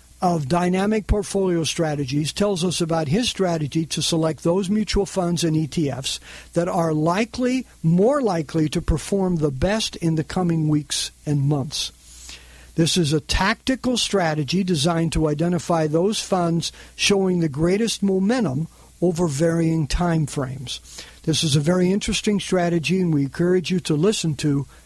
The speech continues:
the interview. So to listen to the full interviews, please go to strategic investor radio dot com. This is your host, Charlie Wright. We look forward to sharing this valuable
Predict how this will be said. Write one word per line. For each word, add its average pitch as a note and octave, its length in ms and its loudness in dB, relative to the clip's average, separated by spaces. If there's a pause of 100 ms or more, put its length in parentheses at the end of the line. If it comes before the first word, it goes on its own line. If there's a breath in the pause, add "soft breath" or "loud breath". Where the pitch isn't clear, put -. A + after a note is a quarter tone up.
(140 loud breath)
the D3 180 2
interview. B2 380 -2
So C#3 220 -2
to D#3 120 -2
listen G3 380 2
to G#3 140 0
the F3 120 0
full C4+ 300 0
interviews, D3+ 540 0 (360 loud breath)
please F3+ 240 0
go F#3+ 200 0
to F3 100 0
strategic A3 720 -2
investor G#3 560 0
radio F#3 540 0
dot D#3 440 -4
com. C3+ 460 -8 (460 loud breath)
This D3+ 180 0
is C#3+ 140 0
your E3 140 2
host, F3 300 0
Charlie E3 380 0
Wright. F3 340 0
We F3+ 140 -2
look D#3 200 0
forward D#3+ 340 0
to C#3+ 80 0
sharing F#3+ 380 2
this D#3 180 0
valuable F3 640 0